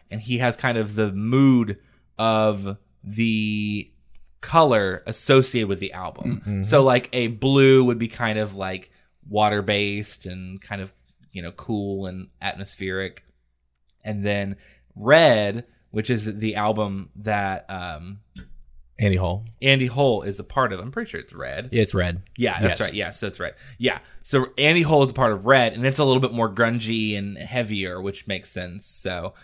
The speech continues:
Speaker 1: so he was a part of that album as well. I've always been a really big fan of the Color Spectrum. That's a really, really good set of E Ps. Uh, it's almost impossible to find on vinyl, unfortunately, but I would
Speaker 2: Mm.
Speaker 1: love that <laughs> collector's edition. But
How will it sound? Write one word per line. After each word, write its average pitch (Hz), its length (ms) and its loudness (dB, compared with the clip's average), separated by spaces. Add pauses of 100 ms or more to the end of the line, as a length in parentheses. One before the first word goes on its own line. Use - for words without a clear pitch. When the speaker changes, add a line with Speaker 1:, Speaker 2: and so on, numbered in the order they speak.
(180)
Speaker 1:
so 113 120 -4
he 113 100 -2
was 110 120 0
a 110 60 -10
part 107 240 2
of 90 80 -8
that 107 260 -2
album 90 340 -6
as 92 140 -14
well. 90 320 -8 (260)
I've 127 140 0
always 117 340 -2
been 127 140 -2
a 127 60 -2
really 127 240 2
big 123 180 -2
fan 135 160 -2
of 107 80 -4
the 107 60 -6
Color 110 360 -4 (200)
Spectrum. 127 600 -4
That's - 160 -12
a 92 80 -8
really, 104 640 -6
really 101 340 -4
good 98 220 -8
set 95 220 -8
of 92 100 -10
E 90 140 -12
Ps. 98 560 -12 (380)
Uh, 95 200 -8
it's 101 200 -12 (100)
almost 98 340 -8
impossible 95 460 -10
to 95 80 -12
find 90 260 -12
on 92 140 -12
vinyl, 90 300 -10
unfortunately, 98 640 -8
but 90 140 -2
I 90 80 -2
would 87 180 -8
Speaker 2:
Mm. - 20 -12
Speaker 1:
love 92 180 -10
that 101 180 -10
<laughs> - 0 -
collector's - 460 -4
edition. 123 400 -6
But 101 300 -10